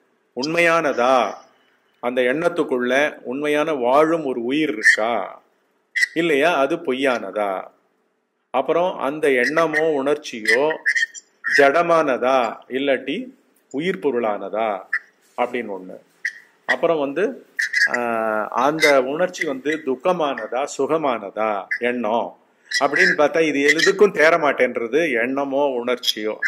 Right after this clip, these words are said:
நானுடைய எந்த வகையறாவும். ஆனா நேர்மாறா ஆழ்ந்த உறக்கத்துல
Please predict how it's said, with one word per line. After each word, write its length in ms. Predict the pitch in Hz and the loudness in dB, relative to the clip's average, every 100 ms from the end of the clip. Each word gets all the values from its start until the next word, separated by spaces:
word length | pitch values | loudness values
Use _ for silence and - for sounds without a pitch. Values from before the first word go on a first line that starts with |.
| 120 | 2
நானுடைய 600 | 123 139 131 113 110 104 | 2 2 0 0 0 0
எந்த 260 | 127 131 | -2 0
வகையறாவும். 640 | 120 117 120 110 101 92 - _ - - - _ - | 2 4 2 2 -2 -4 -16 _ -12 -12 -14 _ -6
ஆனா 280 | 117 120 | -4 0
நேர்மாறா 840 | 131 120 127 175 214 185 139 117 120 | 0 0 2 6 6 4 2 4 2
ஆழ்ந்த 480 | 143 131 175 175 | 4 4 2 4
உறக்கத்துல 840 | 139 117 - 107 - 107 131 156 | 2 2 -2 -8 -6 -2 0 0